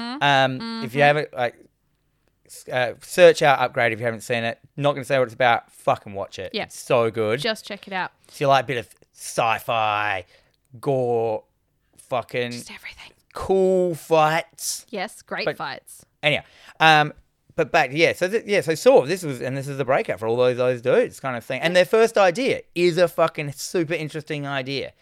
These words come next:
Speaker 2: Mm-hmm.
Speaker 1: which basically genrefied a fucking whole genre. Like,
Speaker 2: Well, yeah, it
Speaker 1: went from
Speaker 2: created
Speaker 1: there.
Speaker 2: a new sort of style of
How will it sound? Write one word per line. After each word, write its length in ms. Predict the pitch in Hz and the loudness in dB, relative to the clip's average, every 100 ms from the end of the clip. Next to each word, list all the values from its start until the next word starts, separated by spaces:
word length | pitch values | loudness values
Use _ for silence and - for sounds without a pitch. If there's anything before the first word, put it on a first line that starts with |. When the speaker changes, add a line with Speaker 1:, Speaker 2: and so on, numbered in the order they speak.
| _ | _
Speaker 2:
Mm-hmm. 280 | 226 226 226 | -10 -8 -4
Speaker 1:
which 200 | 170 - | -4 0
basically 540 | 170 165 180 156 131 | 0 2 -2 -6 -6
genrefied 960 | 117 110 120 143 147 135 - 127 123 120 | -10 -6 -2 -2 -2 -4 -2 0 2 0
a 60 | |
fucking 460 | 113 - 127 139 120 | -4 -4 -4 -4 -8
whole 500 | 110 127 123 120 - _ _ _ 113 | -2 0 0 0 -6 _ _ _ -18
genre. 420 | 107 139 127 73 - _ _ | -12 -10 -10 -14 -16 _ _
Like, 260 | 117 110 - - | -4 -4 -6 -12
Speaker 2:
Well, 100 | 269 | -10
yeah, 220 | 277 480 | -4 -2
it 40 | 160 | -2
Speaker 1:
went 160 | 139 | -4
from 100 | 247 | -2
Speaker 2:
created 200 | 226 233 | -2 -2
Speaker 1:
there. 160 | 131 214 | -4 -4
Speaker 2:
a 60 | |
new 200 | 208 208 | -8 -10
sort 300 | 208 - 214 | -12 -12 -10
of 120 | 208 208 | -10 -12
style 400 | - 202 196 196 | -8 -4 -4 -6
of 200 | 196 | -12